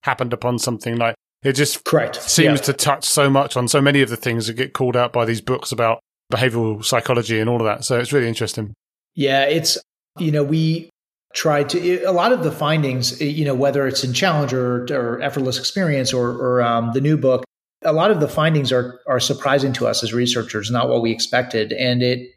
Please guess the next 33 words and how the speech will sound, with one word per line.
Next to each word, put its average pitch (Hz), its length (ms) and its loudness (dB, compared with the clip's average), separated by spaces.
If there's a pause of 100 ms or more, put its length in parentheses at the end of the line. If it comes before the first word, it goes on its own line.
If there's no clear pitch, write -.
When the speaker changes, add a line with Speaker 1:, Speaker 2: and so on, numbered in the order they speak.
Speaker 2:
gives 147 240 2
us 139 160 2
confidence, 127 560 0
to 120 60 -4
your 113 60 -2
point, 123 460 -4
that 117 460 0
they 147 80 2
can 139 180 -2
be 127 120 0
explained 127 840 0 (100)
through, 120 760 0
by 131 160 0
people 127 280 -2
much 131 240 -2
smarter 131 300 0
than 120 120 0
we 131 140 0
are, 170 300 0 (100)
<laughs> - 120 -20
thirty, 156 220 2
forty, 143 440 2
Speaker 1:
<laughs> 139 120 -2
Speaker 2:
fifty 147 280 0
years 139 460 2
of 127 100 -2
social 131 560 0 (160)
science, 117 500 -2
cognitive 135 460 0
psychology, 120 480 0
behavioral 135 500 0
economics. 127 520 -2 (120)
Speaker 1:
Yeah. 123 220 -2